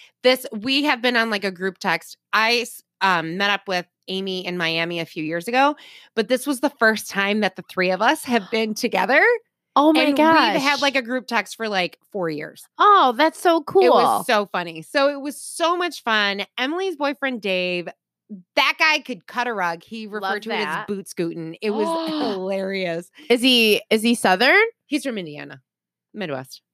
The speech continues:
Speaker 2: Okay.
Speaker 1: Yeah.
Speaker 2: Okay.
Speaker 1: Um, but, oh, my God, it was so much fun. I danced my face off. It was just, it was the best. I met some
Speaker 2: That's awesome.
Speaker 1: awesome people.
Speaker 2: You look
Speaker 1: Yeah.
Speaker 2: beautiful, too. I
Speaker 1: Thank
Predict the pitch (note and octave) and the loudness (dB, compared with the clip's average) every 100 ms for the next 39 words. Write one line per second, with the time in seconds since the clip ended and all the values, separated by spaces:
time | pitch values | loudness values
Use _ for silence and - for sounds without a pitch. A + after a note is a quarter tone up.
0 | - F3 D#3+ C#3 _ _ - - - _ | -8 -8 -6 -16 _ _ -8 -8 -10 _
1 | - D#3+ A3 G#3 G3 F#3+ A#3 A#3 D4 E4 | -8 -2 0 0 -2 -2 -2 0 4 4
2 | D#4 C4 F#3 D#3+ B3 C#4+ C#4 - - D4+ | 4 2 0 -2 -4 -4 -4 -10 -4 0
3 | C#4+ F4+ - C4 A#3 A3+ A3 F#3+ G3 F3 | 2 0 -4 -2 0 0 -2 -4 -4 -4
4 | A#3 A3+ B3+ D4 C4+ - G3+ G3+ - F3 | -2 -2 -2 -4 -4 -2 -4 -4 -2 0
5 | E3+ D#3 - _ A#3 A3 G#3+ F#3+ - F#3+ | 2 0 -4 _ -4 -2 -2 -6 -4 -2
6 | F3 - A#3+ A#3+ G#3 F3+ D3+ C#3+ - - | -2 -4 -4 -4 -4 -6 -6 -6 -10 -18
7 | - G3+ G#3+ G3+ - A3 G#3+ A#3 A#3+ B3+ | -4 -2 0 -2 -2 -2 0 2 2 0
8 | F3+ C#4 F#3+ G3 - E3+ E3 D#3+ B3+ D3+ | -2 -4 -6 -8 -2 2 2 2 2 2
9 | A#3 A#3 - F3 - F#3+ D#3+ | 2 2 0 -2 0 2 4